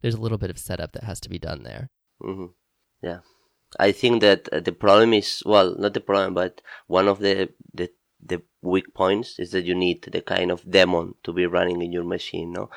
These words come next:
Speaker 2: So when you are starting deploying several machines, not only in your machine, you need to start first in that machine running Docker. And then this Docker is gonna run the containers that you are using.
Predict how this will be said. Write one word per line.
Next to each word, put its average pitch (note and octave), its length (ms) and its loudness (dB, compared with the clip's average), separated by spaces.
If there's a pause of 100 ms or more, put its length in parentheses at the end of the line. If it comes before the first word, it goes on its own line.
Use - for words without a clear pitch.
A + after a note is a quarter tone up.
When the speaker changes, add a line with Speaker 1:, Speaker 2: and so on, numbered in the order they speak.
(140)
Speaker 2:
So - 160 0
when G2 220 6
you G#2 120 4
are A2+ 60 6
starting G#2 420 -2
deploying F#2+ 520 2
several F#2 400 -2
machines, F#2 420 -2
not G2+ 220 0
only F#2+ 160 4
in F2 80 -2
your F#2+ 180 0
machine, G2+ 380 -2 (520)
you F#2 140 0
need F#2 240 2
to F#2+ 140 0
start F2+ 260 0
first - 540 2
in F2+ 240 -6
that G#2 180 6
machine G#2 460 0 (480)
running F#2 400 4
Docker. F2+ 360 2 (280)
And F#2+ 180 0
then G2 160 4
this A2+ 220 0
Docker A#2 300 0
is - 180 -4
gonna F2 260 -4
run F2 280 -4
the F2 80 -8
containers E2+ 760 -10
that F2+ 140 -8
you E2+ 100 -4
are F2 80 -4
using. F2+ 400 -8